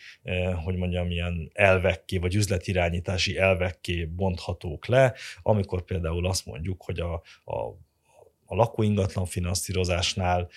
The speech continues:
nagyon törekszünk rá, hogy minél jobb energiahatékonyságú ingatlanokat finanszírozzunk. Vagy ha valaki vesz egy rossz energiahatékonyságút, akkor újítsa fel, akkor,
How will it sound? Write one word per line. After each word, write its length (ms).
nagyon 380
törekszünk 640
rá, 300
hogy 140
minél 280
jobb 220
energiahatékonyságú 1300
ingatlanokat 720
finanszírozzunk. 1120
Vagy 220
ha 340
valaki 380
vesz 220
egy 80
rossz 240
energiahatékonyságút, 1400
akkor 220
újítsa 520
fel, 280
akkor, 360